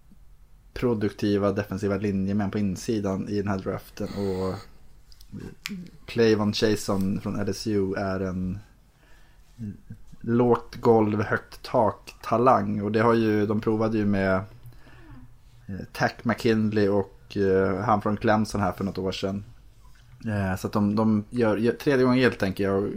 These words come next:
Chaisson kommer ge Falcons en edge rusher med fart. Och det kommer skrämma slag på alla i N F C South.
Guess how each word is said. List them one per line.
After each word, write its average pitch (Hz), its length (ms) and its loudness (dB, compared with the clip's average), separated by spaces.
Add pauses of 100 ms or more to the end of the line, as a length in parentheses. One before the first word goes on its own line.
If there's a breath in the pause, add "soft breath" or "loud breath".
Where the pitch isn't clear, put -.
(160)
Chaisson 107 440 0
kommer 95 600 -2
ge 98 380 0 (600 soft breath)
Falcons 101 560 -2
en 95 260 -6
edge 104 300 -4
rusher 95 480 -4
med 95 380 -6 (160)
fart. - 500 -6
Och - 460 -18 (560)
det 117 120 -10
kommer 95 420 -6
skrämma 101 360 -6
slag 101 300 -6
på 95 100 -4
alla 101 320 0
i 95 220 -4 (480 loud breath)
N 95 160 -6
F - 60 -8
C - 120 -8
South. - 400 -6